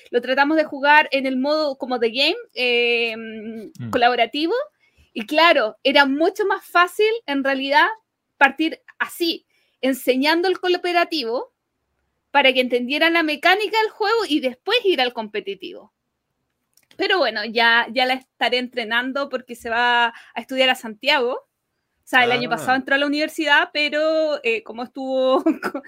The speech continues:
Speaker 1: <laughs> universidad a distancia, el otro año está, o sea, este año está estudiando en Santiago, así que ya la llevaremos por el buen camino de los juegos de mesa.
Speaker 3: Van a vivir
Speaker 2: Upa.
Speaker 3: cerca, me imagino.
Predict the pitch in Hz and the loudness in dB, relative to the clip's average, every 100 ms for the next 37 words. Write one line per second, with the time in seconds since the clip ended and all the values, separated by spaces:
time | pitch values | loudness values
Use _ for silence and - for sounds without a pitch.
0 | - - 359 - 285 247 - - 254 247 | -12 -10 -10 -4 -6 -6 -16 -8 -2 -2
1 | 240 254 254 247 320 392 - 453 480 - | 0 0 0 -2 -4 -4 -4 -6 -6 -16
2 | - 247 269 269 277 285 262 285 277 - | -16 -4 -2 0 -2 -2 -2 -2 0 -4
3 | 247 254 262 269 269 262 262 262 262 262 | -2 -2 0 -4 -4 0 2 4 2 0
4 | 269 262 262 262 262 359 427 415 330 262 | -4 -4 -6 -8 -8 -6 -6 -6 -8 -6
5 | 277 262 269 269 269 254 247 254 247 247 | -6 -2 -2 0 -2 0 -2 -2 -6 -6
6 | 247 240 226 247 240 220 226 220 208 214 | -4 -4 -6 -6 -4 -6 -6 -6 -4 -6
7 | - 196 196 - _ - _ _ - 123 | -8 -10 -10 -16 _ -20 _ _ -16 -6
8 | 135 135 131 131 135 - 170 160 160 156 | -4 0 0 0 -2 -2 -2 -4 -4 -6
9 | - 104 | -6 -8